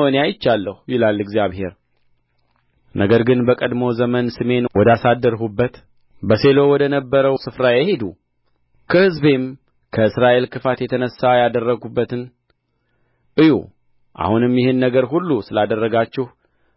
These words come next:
በማለዳም ተነሥቼ በተናገርኋችሁ ጊዜ ስላልሰማችሁ፣ በጠራኋችሁም ጊዜ ስላልመለሳችሁ፣ ስለዚህ በሴሎ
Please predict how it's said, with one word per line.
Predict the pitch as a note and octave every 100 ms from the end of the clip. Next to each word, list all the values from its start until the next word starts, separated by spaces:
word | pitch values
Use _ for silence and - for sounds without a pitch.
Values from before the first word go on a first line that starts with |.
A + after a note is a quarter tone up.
| _
በማለዳም | - G#2 B2+ C#3 C#3+ C#3+
ተነሥቼ | C#3+ C#3+ C#3 C3 D3+
በተናገርኋችሁ | C#3 C#3+ C#3+ C#3 C#3 C3+ C#3 - C3+
ጊዜ | C3 C3 C#3+
ስላልሰማችሁ፣ | C3+ B2 A2+ A#2 A2+ A2 C3 C3 _ _ _ _ _ _ _ _ _ _ _ _ _
በጠራኋችሁም | - G#2+ C3 C#3+ D#3 D3+ E3
ጊዜ | D#3 D3 D#3 D#3+ D#3+
ስላልመለሳችሁ፣ | D3+ D3 C#3 C#3 B2 - G#2 - B2+ B2 _ _ _ _ _ _ -
ስለዚህ | G2 G#2+ G#2+ A#2+ B2+
በሴሎ | A#2 B2